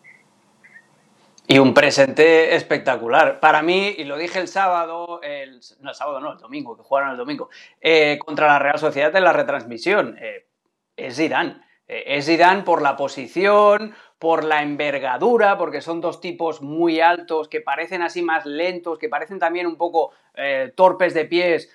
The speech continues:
pero cuando les cae el balón, eh, se te van por la izquierda, por la derecha, te la pisan, se te va en potencia. O sea, ti-, comparten muchas de las cualidades. Todavía no le he visto hacer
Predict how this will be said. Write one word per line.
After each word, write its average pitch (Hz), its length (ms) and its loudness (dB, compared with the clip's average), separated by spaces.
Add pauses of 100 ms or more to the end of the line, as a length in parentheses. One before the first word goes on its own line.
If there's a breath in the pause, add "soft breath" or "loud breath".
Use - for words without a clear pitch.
(140 soft breath)
pero 147 160 -6
cuando 147 240 -4
les 135 160 -4
cae 175 240 6
el 160 80 2
balón, 147 580 0
eh, 127 420 -8
se 160 200 -6
te 165 80 -4
van 131 200 -4
por 185 160 -2
la 220 100 2
izquierda, 120 540 -6
por 202 200 -2
la 208 100 0
derecha, 143 500 -6
te 185 120 2
la 220 160 4
pisan, 139 320 -8
se 160 100 -6
te 175 80 -2
va 175 100 2
en 165 80 -2
potencia. 151 600 -4
O - 180 -20
sea, 151 160 -2
ti-, 185 160 0
comparten 190 500 2
muchas 190 400 0
de 160 80 -2
las 147 140 -2
cualidades. 135 420 -4
Todavía 160 380 2
no 226 200 0
le 220 140 2
he 202 40 0
visto 208 320 -2
hacer 190 400 -2